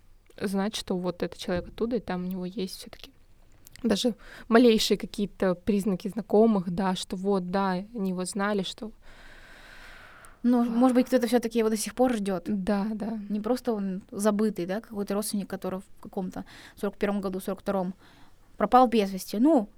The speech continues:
Speaker 2: мы его там на, в акции «Бессмертного полка» покажем, но, в принципе, мы его, кроме девятого мая, это не вспоминаем. Бывает такое, к сожалению,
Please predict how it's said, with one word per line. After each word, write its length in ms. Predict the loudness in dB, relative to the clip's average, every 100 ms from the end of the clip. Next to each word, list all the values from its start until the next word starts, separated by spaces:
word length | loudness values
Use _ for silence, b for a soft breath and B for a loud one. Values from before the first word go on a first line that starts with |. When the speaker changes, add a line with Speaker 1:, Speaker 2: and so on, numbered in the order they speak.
| 2
Speaker 2:
мы 180 | 6 8
его 280 | 6 2 2
там 280 | -2 -8 -12 -14
на, 440 | -6 -2 -2 -4 -8 -14 -14
в 120 | 2
акции 260 | 2 4 -2
«Бессмертного 480 | -2 0 0 -2 -2
полка» 320 | -2 2 4
покажем, 560 | 4 8 10 10 6 0
но, 140 | -2
в 40 | 2
принципе, 380 | 2 2 6
мы 160 | 6 6
его, 260 | 4 -4 -6 -4
кроме 280 | -2 0
девятого 340 | 0 0 0 -2
мая, 200 | -2 -2
это 120 | -2
не 80 | -4
вспоминаем. 500 | -4 -2 0 -2 -4 B B B
Бывает 340 | 6 8 8 6
такое, 260 | 0 0
к 80 | 0
сожалению, 560 | 0 0 2 0 0